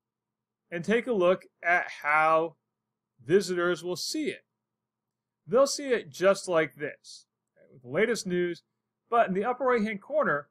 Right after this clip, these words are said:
they can now open that document, and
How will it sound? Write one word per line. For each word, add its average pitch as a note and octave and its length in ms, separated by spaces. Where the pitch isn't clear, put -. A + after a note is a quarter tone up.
they A3+ 140
can C4+ 180
now D3+ 420
open C4 300
that D#3+ 240
document, E3+ 640
and G#3 460